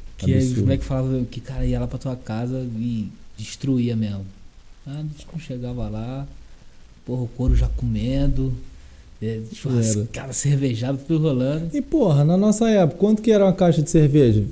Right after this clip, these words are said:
Speaker 2: Uma... Era dois reais a cerveja, velho.
Speaker 1: Era noventa e nove centavos.
Speaker 2: Era
Speaker 1: E,
Speaker 2: isso,
Speaker 1: e
Speaker 2: era
Speaker 1: naquela
Speaker 2: isso.
Speaker 1: época a gente não bebia Heineken.
Speaker 2: Não, não existia Heineken, não tinha nem, nem
Speaker 1: Não
Speaker 2: sabia o
Speaker 1: existia.
Speaker 2: que que era Heineken.
Speaker 1: A Brahma era elitizada.
Speaker 2: É, exato.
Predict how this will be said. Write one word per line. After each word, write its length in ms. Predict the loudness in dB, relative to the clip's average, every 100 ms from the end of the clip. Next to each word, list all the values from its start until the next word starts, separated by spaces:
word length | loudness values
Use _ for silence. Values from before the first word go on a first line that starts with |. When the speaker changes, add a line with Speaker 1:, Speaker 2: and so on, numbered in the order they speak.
| -4
Speaker 2:
Uma... 320 | 0 0 0 -4 -14 -14 -6
Era 160 | 0 4
dois 260 | 8 8
reais 320 | 8 6 6 4
a 40 |
cerveja, 500 | 4 4 6 6 6
velho. 160 | 2 -2 -8 -10
Speaker 1:
Era 360 | -4 -2 0 -2 -2 -4
noventa 300 | -4 -4 -4
e 40 | -2
nove 160 | -2
centavos. 760 | -4 -6 -4 -6 -6 -6 -6 -4
Speaker 2:
Era 140 | 0
Speaker 1:
E, 160 | 4 6
Speaker 2:
isso, 240 | 6 6
Speaker 1:
e 240 | 4 2 2
Speaker 2:
era 100 | 2
Speaker 1:
naquela 260 | 4 4
Speaker 2:
isso. 80 | 6
Speaker 1:
época 120 | 4 4
a 20 |
gente 160 | 6 6
não 60 |
bebia 260 | 4 2 -2 -4
Heineken. 300 | -4 -6 -10 -14 -12 -2
Speaker 2:
Não, 300 | 2 4 4
não 120 | 6
existia 640 | 6 4 2 2 6 6 6
Heineken, 520 | 4 4 2 0 0
não 120 | -2
tinha 180 | 0 0
nem, 200 | 0 2
nem 360 | 2 2 4 4
Speaker 1:
Não 60 |
Speaker 2:
sabia 360 | 6 6 6 8
o 40 |
Speaker 1:
existia. 180 | 8 6
Speaker 2:
que 40 | 4
que 60 |
era 320 | 4 4 4
Heineken. 300 | 4 2 2 -4 -8
Speaker 1:
A 140 | -4 -2
Brahma 460 | 2 2 4 6
era 100 | 6
elitizada. 580 | 4 2 0 0 0 0
Speaker 2:
É, 380 | 2 0 0 -2
exato. 460 | 0 0 -2 -6